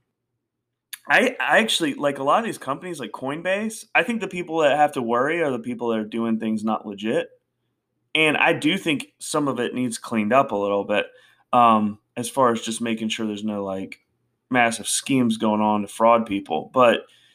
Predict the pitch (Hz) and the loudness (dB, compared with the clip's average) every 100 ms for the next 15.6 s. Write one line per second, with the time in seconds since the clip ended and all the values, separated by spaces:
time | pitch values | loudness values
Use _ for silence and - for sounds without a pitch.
0 | _ _ _ _ _ _ _ _ _ _ | _ _ _ _ _ _ _ _ _ _
1 | 147 160 147 156 196 202 170 139 160 139 | 0 2 2 4 6 6 4 2 0 -2
2 | - - - _ _ _ _ _ _ _ | -2 -8 -12 _ _ _ _ _ _ _
3 | - 147 156 180 165 131 123 - 123 104 | -2 0 4 4 4 4 2 0 -4 -4
4 | 104 135 160 156 _ _ - 117 117 110 | -4 -4 -6 -12 _ _ -4 0 2 0
5 | - 120 117 117 113 113 104 104 113 113 | -4 -2 0 2 2 2 0 -4 -2 -2
6 | 117 113 110 113 _ _ _ _ _ _ | 0 -2 -4 -6 _ _ _ _ _ _
7 | _ _ _ _ _ _ _ _ _ - | _ _ _ _ _ _ _ _ _ 0
8 | 107 98 104 104 110 - - 120 - - | 2 0 -2 0 0 -2 -8 -8 -6 -10
9 | - - 110 107 101 98 107 104 101 98 | -18 -10 -4 -4 -4 0 0 2 0 4
10 | 127 - 101 98 95 107 110 98 98 _ | 2 2 -2 -2 2 2 4 2 -2 _
11 | _ - 107 101 110 - 120 - - - | _ -2 0 0 -2 4 4 4 -4 -18
12 | - - _ - 156 165 - - 156 151 | -20 -20 _ 4 6 6 2 2 4 4
13 | 160 139 131 131 117 113 113 113 110 101 | 4 4 6 6 4 4 6 6 4 4
14 | 95 92 123 113 110 110 113 117 113 107 | 2 0 -2 0 2 2 2 0 0 2
15 | 110 110 110 113 113 | 2 2 0 -2 -2